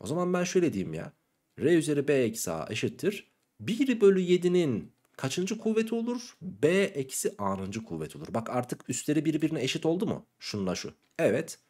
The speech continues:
O halde tabanları da birbirine eşittir. Yani R kaçmış arkadaşlar? Bir bölü yediymiş. E, bu dizinin ortak çarpanı sorulmuş. Yani R sorulmuş. Ben zaten R'yi buldum. Cevap bir bölü yediydi.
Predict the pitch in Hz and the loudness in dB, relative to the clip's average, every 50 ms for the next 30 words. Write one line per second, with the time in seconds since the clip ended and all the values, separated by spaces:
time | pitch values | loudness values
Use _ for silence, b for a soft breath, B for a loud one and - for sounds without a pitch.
0 | _ _ _ - 101 101 101 90 90 113 120 - - 101 101 110 107 107 110 107 | _ _ _ -2 -2 0 0 0 0 0 -2 -2 -2 -2 0 0 0 0 -2 0
1 | 107 107 90 78 87 78 - - - - 71 64 - - - - _ 165 165 160 | 0 0 -2 -2 -6 -10 -10 -10 -10 -10 -8 -10 -10 -10 -12 -8 _ -6 -6 -6
2 | b b b b b - 92 87 87 82 80 78 92 101 101 101 - 127 - - | b b b b b -8 -6 -6 -4 -6 -4 -2 -2 -2 -2 -2 -4 -6 -6 -8
3 | 98 - - 90 87 - 90 82 - - - 175 180 - - _ _ _ _ _ | -10 -8 -8 -8 -8 -8 -10 -8 -8 -6 -6 -6 -6 -8 -10 _ _ _ _ _
4 | - 135 127 107 - - 104 147 151 98 95 92 101 110 92 80 127 185 - - | 2 2 2 2 2 0 -2 -2 0 0 -2 0 0 0 0 0 -2 -4 -4 -6
5 | B B B B B - 123 165 170 170 156 165 180 175 156 151 151 151 175 165 | B B B B B -4 -2 -2 -2 -2 -2 -2 0 0 0 0 0 0 -2 -4
6 | - - 156 143 143 143 156 156 160 160 - 107 95 101 165 185 - - - 95 | -2 -2 0 0 0 0 -2 -2 -2 -2 -2 -2 -2 -2 -4 -6 -8 -6 -6 -4
7 | 92 95 90 85 87 123 151 143 - - 87 80 80 - 196 196 - - - - | -4 -4 -4 0 2 2 2 2 0 -2 -4 -6 -4 -4 -6 -6 -8 -8 -12 -16
8 | _ _ _ - 107 82 76 73 78 - - 123 107 90 90 90 95 110 117 113 | _ _ _ -6 -6 -6 -6 -8 -10 -8 -6 -6 -4 -2 0 2 2 2 2 2
9 | 123 123 123 135 143 139 - - _ _ - 85 82 107 117 113 - - _ - | -2 0 0 0 0 0 -4 -12 _ _ -6 -4 -2 -2 -2 -4 -6 -14 _ -8
10 | 95 104 92 73 80 80 98 95 85 76 - 78 76 - | -6 -6 -4 -4 -6 -6 -4 -4 -4 -4 -6 -10 -14 -14